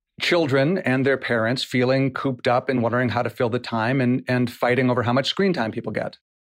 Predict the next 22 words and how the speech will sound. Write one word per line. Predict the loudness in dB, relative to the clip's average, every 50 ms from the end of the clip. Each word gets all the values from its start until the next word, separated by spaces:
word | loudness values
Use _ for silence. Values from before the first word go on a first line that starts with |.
| _ _ -2
And | 0 0 0 0
so, | 0 0 0 0 0 0
yes, | 0 0 0 0 0 -2 -4 -6 -6 -6 -6 -8 _ _ _ _ _ _ -2
it | 0 2 4
is | 4 4 2 2 -2 -4 -6 -4
immensely | -2 0 0 0 0 -2 -2 -4 -4
stressful | -4 -2 -2 -2 -2 -2 -4 -4 -2 -2 -2 -2 -4 -4
and | -4 -4 -4 -4
frustrating, | -4 -2 -2 0 0 0 0 2 2 2 4 2 2 0 0
and | 0 0 0 0
there | 0
will | 0 0
be | -2 -4 -4
times | -4 -4 -2 -2 0 0 0 -2 -2
when | -2 -2
we | 0 0
want | 0 0 -2
to | -2
pull | -4 -2 -2 0
our | 0 0
hair | 0 0 0 0 0 -2
out. | -4 -6 -8 -10